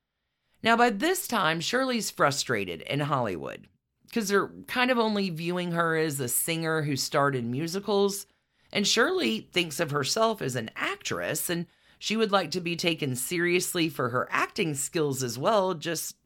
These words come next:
not her singing ability. So Natch, Shirley's super excited about the prospect of playing Lulu Baines, who was described as, quote, "a real flesh and blood woman, the daughter of a deacon,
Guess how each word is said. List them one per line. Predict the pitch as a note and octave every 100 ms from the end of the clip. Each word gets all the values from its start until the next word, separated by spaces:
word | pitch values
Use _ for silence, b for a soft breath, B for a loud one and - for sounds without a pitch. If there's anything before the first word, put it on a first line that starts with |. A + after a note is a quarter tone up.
| _
not | D#3 D3+ -
her | C3+
singing | C3 - D4+ G#3
ability. | A#2 G2 D#2 G1+ - - _ _ _ _ _ _ _ _ _ _
So | - - G#3+
Natch, | F3 G2+ - - - b b b
Shirley's | - G3+ G3+ G3+
super | G3+ F#3 G3+
excited | - - D3 D3
about | C#3+ C#3+ -
the |
prospect | C3+ G#3 A3 A3+ - C#3 C3+
of | C3+
playing | - C4 A3 F#3 E3+
Lulu | C#3+ D#3 D3+ D3
Baines, | D3 G#3+ D3 A2+ C3+ D#3 b b b b
who | G#3+ A#3
was | G#3+ G3+
described | G3 F#3 - E3+ D#3 D#3+
as, | C#3+ C#3 C#3
quote, | - A#3 A3+ G#3+
"a | -
real | F#3 A#3 A#3+ F#3
flesh | E3+ G3 G3+ G3
and | F#3 E3+
blood | E3+ D#3+ F3
woman, | A#3 A3+ A3 G3+ b b _
the | D3+
daughter | D#3 G3 F#3 F#3
of | E3+
a | C#3+
deacon, | C#3 C#3 F#3+ E3 E3+ E3